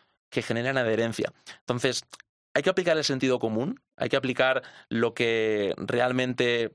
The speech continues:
pues, todo el mundo de alguna forma creo que conoce, pero hay que hacerlo desde una mentalidad diferente. La gente, cuando hablamos de hábitos, lo ve desde el sacrificio y para mí, por ejemplo, el hacer deporte todos los días,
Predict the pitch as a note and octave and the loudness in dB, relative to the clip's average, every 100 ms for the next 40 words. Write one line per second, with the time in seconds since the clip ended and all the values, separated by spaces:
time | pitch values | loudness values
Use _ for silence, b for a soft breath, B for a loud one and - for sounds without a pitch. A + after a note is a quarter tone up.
0 | - G#2 - - D3+ F3+ E3+ D#3 D#3 D3 | -8 -10 -8 -2 0 2 0 0 0 0
1 | C3+ C3+ - B2+ - C#3 D3 - A2 A2+ | 0 -2 -2 -4 -2 -2 -2 -2 -2 -2
2 | F3+ B B B B B2+ C3+ E3 - D#3 | -4 B B B B 0 0 0 0 0
3 | D3 C3+ C3+ C3+ A#2+ A#2+ B2+ A#2+ A2 A2 | 0 -2 -2 -2 -2 -2 -2 -2 -2 -2
4 | G#2 G#2+ - B2+ D3 C#3 B2 A2+ A2 A2+ | -2 -2 -4 -2 -2 0 -2 0 0 0
5 | B2+ B2 B2 B2+ C3+ A#2+ A2+ A#2 - A2+ | -2 -2 -2 -2 -2 0 0 -2 -4 -4
6 | G#2+ A#2+ A2+ D#3+ G#3+ B B B _ A#2 | -6 -6 -4 -4 -4 B B B _ -2
7 | A2+ A2+ A2 A2 A2 A#2 A#2+ A#2+ B2 A#2+ | 0 0 0 -2 0 -2 -2 -2 0 0
8 | A2+ G#2 G2 G2+ - - A#2 A#2+ A#2 A#2+ | 0 -2 -4 -8 -10 -6 -4 -2 0 0
9 | A#2+ G#2+ A2+ A2+ A#2 | -2 -2 0 0 -2